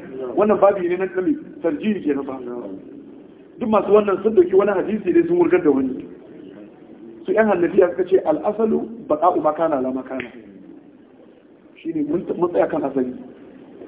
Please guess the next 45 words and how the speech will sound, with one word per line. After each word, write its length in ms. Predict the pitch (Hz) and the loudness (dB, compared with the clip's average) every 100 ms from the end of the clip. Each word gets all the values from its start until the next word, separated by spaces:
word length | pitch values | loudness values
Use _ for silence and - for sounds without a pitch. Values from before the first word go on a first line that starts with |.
| - - - - - - - | -20 -20 -20 -20 -20 -20 -10
Tunda 180 | 175 170 | -4 0
asali 280 | 170 175 175 | 2 4 4
tsokan 260 | 185 180 151 | 4 4 2
jikinka 300 | 131 175 147 | 0 0 0
ne, 100 | - | 2
to 120 | 151 | 4
yana 200 | 170 156 | 4 4
nan 140 | 160 185 | 2 0
kan 120 | 180 | 2
tsokan 260 | 175 156 | 2 2
jikinka, 260 | 127 151 151 | 0 0 -2
sai 60 | 147 175 | -2 -2
an 60 | |
samu 180 | 165 151 | 0 0
nassin 280 | 170 175 143 | 2 2 2
da 40 | |
ya 80 | 147 | 2
fitar 200 | - 165 | 2 -2
da 60 | 143 | -2
shi. 180 | - - - - - - - - - - - - - - - - - - | -6 -14 -16 -18 -18 -18 -18 -20 -20 -20 -20 -20 -20 -20 -20 -20 -8 0
Su 80 | |
kuma 200 | 202 214 196 | 4 4 4
suka 120 | 196 | 2
ce, 120 | - | 0
"Ah, 120 | - - - - - - | -2 -6 -20 -20 -12 -2
ga 100 | 151 | -2
nassin 240 | 120 - | 0 4
da 80 | 185 | 6
ya 60 | 196 | 6
fitar 120 | 202 | 4
da 60 | - | 0
shi, 40 | |
to 80 | 190 | 0
ai 80 | 202 | 2
sun 140 | 214 | 2
nassin 180 | 220 226 | 0 2
a 80 | 160 | 0
wajen 200 | 160 180 | 2 2
su 60 | |
ba 80 | 180 | 0
su 60 | - | 0
dauke 220 | 135 - | 0 2
shi 100 | - | 0
ba, 140 | 247 247 | -2 -6
su, 160 | 180 | -6